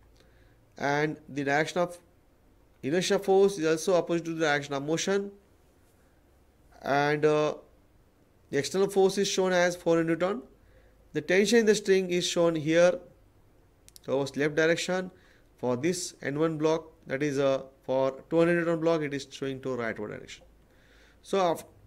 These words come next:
after drawing this free body diagram, we are able to solve the equations,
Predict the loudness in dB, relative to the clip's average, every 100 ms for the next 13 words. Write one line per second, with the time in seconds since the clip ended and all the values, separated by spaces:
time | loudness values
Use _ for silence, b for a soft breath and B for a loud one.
0 | -20 -20 -20 -20 -8 -6 2 4 6 4
1 | 2 0 -2 -2 0 2 2 2 2 0
2 | -4 -16 _ _ _ -4 2 4 4 2
3 | 0 -2 -4 -12 _ -12 -4 0 0 0
4 | -2 -4 -6 -4 -2 -2 -4 -4 -10 -14